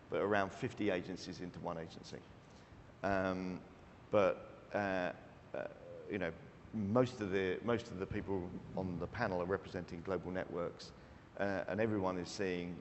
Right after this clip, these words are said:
that what they have to do is drive consistency for global brands,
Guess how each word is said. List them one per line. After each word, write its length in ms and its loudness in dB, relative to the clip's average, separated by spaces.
that 140 2
what 140 2
they 80 4
have 220 -2
to 80 -10
do 180 2
is 100 -2
drive 280 0
consistency 720 -4
for 120 -8
global 380 -2
brands, 440 -2